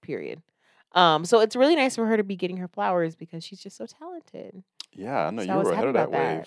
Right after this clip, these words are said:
Speaker 1: I
Speaker 2: You were
Speaker 1: love
Speaker 2: on it.
Speaker 1: her. I
Speaker 2: Yeah.
Speaker 1: mean, there's so many people who love Victoria.
Speaker 2: Mm-hmm.
Speaker 1: Um, but she won for, um, Best New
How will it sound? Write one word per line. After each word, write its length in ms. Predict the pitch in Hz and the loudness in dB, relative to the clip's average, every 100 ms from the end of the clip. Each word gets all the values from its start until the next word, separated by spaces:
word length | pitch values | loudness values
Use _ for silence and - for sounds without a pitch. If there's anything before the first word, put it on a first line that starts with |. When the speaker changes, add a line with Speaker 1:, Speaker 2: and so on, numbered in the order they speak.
| - | -10
Speaker 1:
I 80 | 196 | -8
Speaker 2:
You 80 | 190 | -2
were 300 | 202 233 262 | 2 4 8
Speaker 1:
love 260 | 285 302 339 | 10 10 8
Speaker 2:
on 140 | 254 | 6
it. 40 | 190 | 4
Speaker 1:
her. 400 | 123 127 - - | 2 -2 -6 -2
I 60 | 208 | 0
Speaker 2:
Yeah. 40 | |
Speaker 1:
mean, 200 | 214 208 | 2 4
there's 180 | 208 214 | 4 4
so 140 | 320 269 | 4 2
many 180 | 156 | 0
people 260 | - - 151 | -8 -14 -14
who 80 | 147 | -12
love 240 | 139 135 | -10 -10
Victoria. 560 | - - - - 78 170 _ _ _ | -12 -14 -12 -12 -12 -16 _ _ _
Speaker 2:
Mm-hmm. 100 | 170 | -4
Speaker 1:
Um, 320 | 175 160 156 156 | 0 0 -2 -2
but 160 | 160 | -4
she 280 | - - 220 | -2 -4 -6
won 320 | 214 185 165 | -4 -2 -2
for, 380 | 170 170 151 147 - | -4 -4 -2 -2 -6
um, 320 | 147 143 143 | -8 -10 -10
Best 340 | 143 151 - | -10 -10 -14
New 140 | 151 | -14